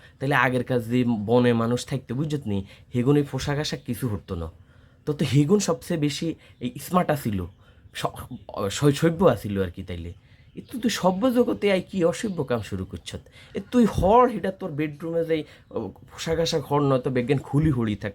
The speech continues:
তোরে কেউ কিছু না, কেউ না করতো না। তা রাস্তাঘাটে আই তুই তো নষ্ট হইছ, তুই সব দশ বারো ঘরে নষ্ট করি হালাইছ। তুই যদি মুসলমান হইতেস তো, তো তোর এটা হরা জায়েজ না, কারণ মুসলমানের হচ্ছে নাবির উরফুত্তান দড়ি একখান হাঁটুর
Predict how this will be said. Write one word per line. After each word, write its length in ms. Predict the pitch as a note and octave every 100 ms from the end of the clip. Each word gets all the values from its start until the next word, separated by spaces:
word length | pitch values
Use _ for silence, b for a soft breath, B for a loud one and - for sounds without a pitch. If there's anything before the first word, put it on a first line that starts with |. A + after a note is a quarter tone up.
| -
তোরে 140 | C3
কেউ 180 | - D#3+
কিছু 240 | - -
না, 120 | C3 F2+ E2 - -
কেউ 120 | B2
না 160 | A2 A2
করতো 300 | F#2 - F2
না। 120 | - B B B -
তা 80 | E3+
রাস্তাঘাটে 460 | D3+ - D#3+ E3 F#3
আই 100 | E3
তুই 180 | C#3 C#3+
তো 140 | D3
নষ্ট 300 | A#3 D#3+ -
হইছ, 220 | C#3 C3+
তুই 200 | G#2 -
সব 220 | - - B2+
দশ 160 | B2 A#2+
বারো 240 | B2 C3
ঘরে 180 | D#3+ F#3
নষ্ট 260 | C3+ -
করি 200 | G2+ F#2+ F#2
হালাইছ। 280 | F2+ F#2+ - - b b b -
তুই 100 | C#4+
যদি 160 | D4+
মুসলমান 460 | C#4+ A#3+ C4+ F#4+ A3+
হইতেস 280 | D#3+ C#3+ D3
তো, 80 | -
তো 140 | G3 G2
তোর 140 | G3+
এটা 80 | E3+
হরা 240 | D3 F#3+ G3
জায়েজ 280 | A#2+ G2+ F#2+
না, 100 | F#2 - b b b b
কারণ 140 | - C4
মুসলমানের 520 | F3+ A#3 B3 A3+ G#3+
হচ্ছে 200 | G3 G3+
নাবির 320 | G3 E3 E3+
উরফুত্তান 500 | E3 D3 D3+ - D#3+
দড়ি 200 | D#3 B3
একখান 200 | C4+ -
হাঁটুর 220 | C3+ C#3